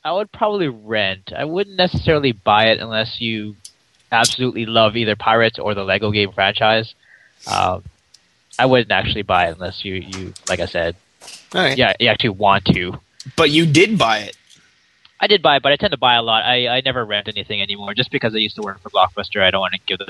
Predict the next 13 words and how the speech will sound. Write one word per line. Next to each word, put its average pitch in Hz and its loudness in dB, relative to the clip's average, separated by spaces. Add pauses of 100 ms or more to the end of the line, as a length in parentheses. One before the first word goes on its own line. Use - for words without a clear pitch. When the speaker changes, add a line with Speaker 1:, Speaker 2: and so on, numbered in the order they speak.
Speaker 1:
my 92 -4
business. - -8 (120)
Speaker 3:
Well, 185 6
they, 170 4
uh, 156 6 (140)
actually, 165 -4
Blockbuster 170 -2
Ca-, - -2
Canada 160 0
has 135 -4
signed 143 -2
for, 139 -2
uh, 131 4